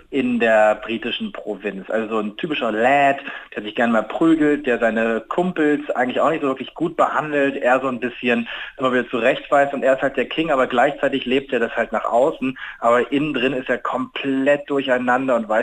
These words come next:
nicht so richtig, wohin mit seinem Leben. Und genau auf diesem Weg begleiten wir ihn in diesem Durcheinander, in diesem Chaos seines Lebens, das irgendwo zwischen brutalem Schläger und halt doch jemand, der geliebt werden will, irgendwo da zu Hause ist, bloß diese Liebe bekommt er nicht. Ja, die holt er sich bei irgendwelchen Frauen,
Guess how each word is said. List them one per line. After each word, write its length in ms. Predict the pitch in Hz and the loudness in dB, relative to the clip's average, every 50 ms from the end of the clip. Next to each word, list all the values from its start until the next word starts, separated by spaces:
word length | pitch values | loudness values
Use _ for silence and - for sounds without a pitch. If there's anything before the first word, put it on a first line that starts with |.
| - - | -2 -4
nicht 120 | 127 - | -12 -10
so 60 | - | -8
richtig, 320 | 117 120 127 - 135 127 - | -8 -8 -8 -8 -8 -8 -6
wohin 340 | 123 113 98 143 151 151 147 | -6 -4 -2 -2 -2 0 0
mit 160 | 143 131 - | -2 -2 0
seinem 240 | 135 123 120 117 113 | 0 0 2 2 0
Leben. 320 | 117 123 131 139 151 147 - - - - - - - | 0 0 0 0 -2 -6 -8 -12 -12 -12 -14 -10 -6
Und 140 | - 127 117 | -4 -2 -2
genau 300 | 127 123 123 127 143 135 | 0 2 2 4 4 4
auf 200 | 123 - - - | 2 2 0 -4
diesem 300 | 139 143 139 143 131 117 | -8 -6 -4 -4 -4 -2
Weg 180 | 127 131 - | -2 -2 -4
begleiten 460 | - 113 117 113 110 131 139 - 131 | -4 -4 0 2 2 2 2 -2 -4
wir 80 | 113 107 | -4 -4
ihn 200 | 101 113 120 131 | -2 -2 -2 -2
in 120 | 131 131 | -2 -4
diesem 220 | 123 123 - 131 123 | -6 -6 -4 -6 -4
Durcheinander, 500 | 117 120 120 - 123 117 117 123 127 127 | -2 -2 -2 -2 -2 0 0 0 0 0
in 80 | 117 | -2
diesem 160 | 107 107 113 110 | -4 -6 -8 -8
Chaos 400 | - - 127 131 135 - 104 - - | -6 -2 0 2 2 2 0 -2 -4
seines 260 | - 98 98 101 - | -6 -8 -8 -10 -12
Lebens, 260 | - 104 104 104 101 - | -8 -6 -6 -6 -4 -4
das 140 | - 110 - - - - - - - - | -4 -4 -4 -6 -14 -16 -16 -12 -2 4
irgendwo 380 | 160 165 180 196 165 156 151 143 | 6 6 6 6 2 0 -2 -4
zwischen 1120 | 147 - 139 139 135 131 131 135 131 131 127 123 123 127 127 123 123 127 120 117 127 120 | -4 -2 -2 -2 -2 0 0 0 0 0 0 -2 -2 -4 -6 -6 -10 -12 -14 -14 -12 -8
brutalem 640 | 113 123 123 131 131 - 131 135 147 175 180 170 - | -4 0 0 0 0 0 0 2 2 2 0 -2 -4
Schläger 540 | - - 139 131 135 147 147 160 160 160 160 - - - - - | -6 -4 -2 -2 -2 0 0 0 0 0 -2 -6 -14 -16 -14 -10
und 160 | - 131 123 | -8 -6 -2
halt 180 | 131 131 123 - | -2 -2 0 2
doch 160 | 131 135 - | 0 0 0
jemand, 280 | - 143 143 151 147 139 | 0 -2 -2 -2 0 -2
der 80 | 131 | -2
geliebt 340 | 113 117 113 135 147 - - | -2 -4 -4 -6 -6 -6 -4
werden 280 | 120 110 104 104 104 101 | -2 -2 -2 -2 -2 -4
will, 100 | 107 107 | -4 -4
irgendwo 300 | 95 127 131 143 139 135 | -2 -2 -2 -2 -2 -2
da 220 | 123 131 123 120 - | 0 0 0 0 -2
zu 180 | - 117 - | -6 -4 0
Hause 280 | 127 135 156 139 - 117 | 0 0 0 0 -2 -4
ist, 200 | 98 123 - - | -4 -4 -6 -8
bloß 140 | - 127 117 | -12 -12 -10
diese 120 | - 123 120 | -10 -8 -6
Liebe 220 | 117 123 139 135 | -6 -6 -6 -6
bekommt 400 | 127 131 - - 151 156 156 - | -6 -8 -6 -4 -4 -4 -4 -4
er 60 | 110 | -4
nicht. 280 | 95 95 95 - - - | -4 -4 -8 -12 -6 -2
Ja, 280 | 123 110 117 113 117 131 | -2 0 0 0 -2 -2
die 100 | 123 131 | -2 0
holt 200 | 131 180 233 208 | 0 2 2 2
er 80 | 190 | 2
sich 160 | 160 160 - | 0 -2 -2
bei 160 | - 143 135 - | 0 0 2 4
irgendwelchen 520 | 160 160 175 175 156 147 139 - 139 127 | 4 2 2 2 0 -2 -2 -4 -6 -10
Frauen, 500 | - - - 117 120 131 143 147 139 143 | -6 0 2 4 4 4 2 0 -2 -6